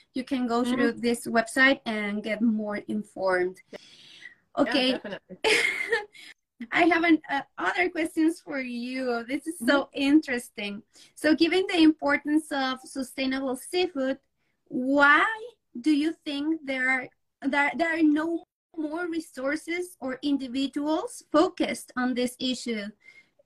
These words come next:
Speaker 1: uh, besides you? <laughs> I
Speaker 2: Yeah.
Speaker 1: haven't seen
Speaker 2: <laughs>
Speaker 1: many people.
Speaker 2: Yeah, I mean, I think it goes back to just seafood in general being a very non-transparent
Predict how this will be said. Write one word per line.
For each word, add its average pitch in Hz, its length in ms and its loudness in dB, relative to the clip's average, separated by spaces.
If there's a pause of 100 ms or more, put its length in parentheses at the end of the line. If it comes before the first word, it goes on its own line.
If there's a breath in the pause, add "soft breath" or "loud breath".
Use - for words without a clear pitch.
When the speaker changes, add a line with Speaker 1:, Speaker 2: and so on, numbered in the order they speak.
Speaker 1:
uh, 247 120 0
besides 226 580 2
you? 277 340 6
<laughs> - 40 2
I 440 480 2
Speaker 2:
Yeah. 381 60 6
Speaker 1:
haven't 370 320 2
seen 285 300 -6
Speaker 2:
<laughs> 285 240 0
Speaker 1:
many 277 200 -4 (100)
people. 226 440 -8 (1300 soft breath)
Speaker 2:
Yeah, 277 320 2 (120)
I 247 80 -8
mean, 294 300 -6 (840 soft breath)
I 311 140 2
think 392 240 -10
it 440 120 -10
goes 311 240 0
back 247 340 -2 (140)
to 247 300 -6
just 220 320 -8
seafood 247 440 -8
in 226 140 -6
general 220 720 -6 (140)
being 202 520 -12
a 190 100 -8
very 196 580 -4
non-transparent 180 1200 -6